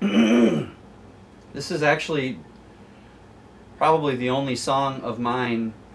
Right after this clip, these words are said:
my top fourteen, that you're gonna get from the shallow end of, uh, Beatles fandom. Um, from the, from the earlier stuff. I think it's in The Hard Day's Night, the movie. Uh,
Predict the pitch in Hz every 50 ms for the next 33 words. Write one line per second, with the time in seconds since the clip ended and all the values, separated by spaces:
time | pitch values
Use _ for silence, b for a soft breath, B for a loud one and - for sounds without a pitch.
0 | - - - - - - - - 113 123 131 127 - 131 123 - - - 123 117
1 | 101 - 127 123 120 110 98 117 113 113 110 104 110 113 - - 117 107 101 -
2 | 131 117 110 110 107 101 98 101 101 101 104 - - - - - - - - -
3 | - - - - - - - - - - - - - - - - 113 113 110 107
4 | 101 95 - - - 110 104 104 98 95 - - - 113 110 101 101 - - 107
5 | 98 98 98 101 95 92 - - - - - - - - - - - - - -
6 | - - - - - - - - - - - - - - - - - - - -
7 | - - - 120 117 117 113 107 104 104 101 - - - - - - - - -
8 | - - - - - - - - - - - - 127 117 113 113 107 - 107 -
9 | - 123 120 117 117 117 113 113 110 110 110 107 - - 120 110 110 - - -
10 | - 135 135 - 139 120 - - 123 117 113 110 110 117 113 107 113 110 101 101
11 | 107 98 101 101 - - - - 104 101 101 101 98 104 101 101 - - - -
12 | - - - - - - - - - - - - - - - - - - - -
13 | - - - - - - 110 110 107 104 101 104 101